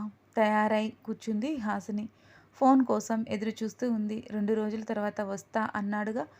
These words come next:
వచ్చి ఫోన్ చేయకుండా ఉంటాడా అని.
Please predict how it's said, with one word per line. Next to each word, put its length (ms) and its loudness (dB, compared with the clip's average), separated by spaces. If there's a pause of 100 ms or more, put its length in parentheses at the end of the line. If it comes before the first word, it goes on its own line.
(360)
వచ్చి 380 0
ఫోన్ 360 -2
చేయకుండా 760 0
ఉంటాడా 640 0
అని. 200 -2